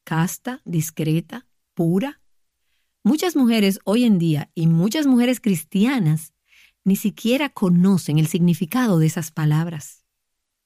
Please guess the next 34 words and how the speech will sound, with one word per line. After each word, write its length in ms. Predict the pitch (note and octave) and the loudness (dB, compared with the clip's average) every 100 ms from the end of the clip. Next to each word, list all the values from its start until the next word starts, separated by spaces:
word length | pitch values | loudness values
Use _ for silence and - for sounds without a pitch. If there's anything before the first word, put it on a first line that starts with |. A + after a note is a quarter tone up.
| _ - | _ 0
Y 100 | G3 | 2
me 120 | G#3 | 4
vi 140 | C#4+ | 2
envuelta 380 | G4+ A3 G3 F#3+ | 2 2 2 2
en 80 | F#3 | 2
una 160 | G#3+ | 2
situación 520 | - A3+ G3 - F#3 E3+ | 0 -2 -4 -2 0 2
en 80 | |
la 120 | D#3+ D#3 | 2 0
que 220 | E3 D#3+ | -4 -2
un 180 | F#3 G3+ | 2 2
líder 280 | G#3+ G#3 | 2 -2
cristiano 500 | - D#3+ - G#3+ A3 | -4 -6 -4 -2 0
se 140 | D#3 D#3+ | -2 -2
había 160 | D#3 | -2
comportado 560 | E3+ F#3 G#3+ G#3 D#3+ D#3 | -2 -4 -6 -4 -2 0
indebidamente 680 | D#3+ D#3 E3 G3+ G#3+ F3+ G3+ | 2 2 0 0 0 0 -2
con 160 | F3+ E3 | -4 -2
una 160 | F#3+ | 0
mujer 300 | C4 C4+ G3+ | 0 0 0
de 80 | A#3 | -2
su 100 | G#3+ | -4
equipo 280 | E3 D#3+ E3+ | -6 -4 -4
de 100 | E3+ | -4
trabajo. 480 | E3+ F3+ C4 F#3+ - _ _ _ _ _ _ | -4 -4 -6 -10 -16 _ _ _ _ _ _
Y 100 | - | -4
cuando 220 | C4 C#4 C#4 | 2 2 2
su 120 | C#4 | 0
esposa 460 | A3 E4 G4+ A3+ | -2 -2 -2 0
lo 120 | G3 F#3+ | 0 2
confrontó 800 | F#3 F3+ F#3 F3 A#3+ D4 A#3+ - | 0 0 0 2 2 2 0 -2
con 160 | F#3+ | 0
la 80 | F3+ | 2
información, 920 | E3+ F#3+ F3 E3+ G#3+ A#3+ F3+ G3+ | 0 0 0 0 0 0 2 0